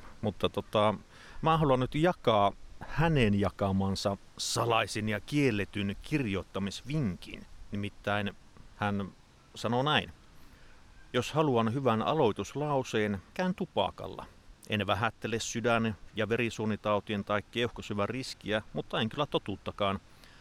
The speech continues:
Viime kuukausina tupakka on tarjonnut minulle kymmeniä romaanin lukujen aloituslauseita.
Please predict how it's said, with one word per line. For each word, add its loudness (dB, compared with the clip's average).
Viime 2
kuukausina 0
tupakka 0
on 0
tarjonnut 2
minulle 0
kymmeniä 4
romaanin 4
lukujen -2
aloituslauseita. -4